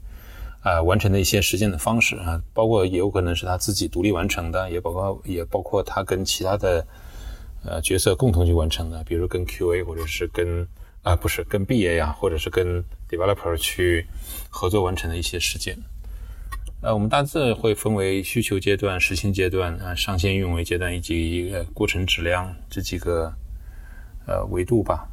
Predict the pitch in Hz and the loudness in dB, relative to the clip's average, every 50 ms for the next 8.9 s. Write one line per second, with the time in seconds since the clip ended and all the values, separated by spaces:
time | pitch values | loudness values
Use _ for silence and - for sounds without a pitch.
0 | - - - - - - - - - - - - - - - - - - - - | -12 -8 -6 -6 -6 -6 -6 -8 -10 -10 -12 -14 -14 -16 -16 -18 -18 -18 -20 -20
1 | - - 107 - - 120 127 147 160 165 165 156 - - - - - 139 139 127 | -6 -4 -2 0 2 4 4 6 6 4 4 2 0 -4 -10 2 4 4 6 6
2 | 110 104 120 120 - - 120 101 95 87 - 107 101 101 101 95 - - - 107 | 4 6 4 4 4 4 4 4 4 4 4 4 6 6 4 2 0 0 0 0
3 | - - - - 85 87 87 87 87 95 - - - - - - - - - - | 0 0 -4 -4 -4 -4 -4 -6 -6 -6 -8 -10 -14 -16 -14 -14 -14 -14 -12 -10
4 | - - - - - 101 107 110 117 110 107 90 85 85 90 92 92 90 90 87 | -2 -2 0 0 2 4 6 6 6 6 6 6 4 2 0 -2 -2 -2 0 0
5 | 82 85 87 101 98 92 - - 85 - - - 92 - - 101 101 92 85 90 | 2 2 4 4 4 2 2 0 0 0 0 -2 0 0 0 0 0 -2 -6 -8
6 | 82 82 - - - - 90 87 - - 92 87 87 87 85 90 92 - - 87 | -8 -8 -8 -6 -4 -2 -2 -2 0 0 0 2 2 2 0 -2 -4 -2 0 0
7 | 90 - - - 82 - - - - 98 - - - - - - - - 87 82 | 0 0 0 -2 -2 -2 -2 -2 -2 0 0 2 0 0 0 -4 -8 -8 -8 -6
8 | 85 87 90 90 - - 92 90 - - - 85 87 - - - - - | -6 -6 -6 -6 -4 -4 -4 -4 -2 -2 -2 0 -2 -2 -2 -4 -4 -6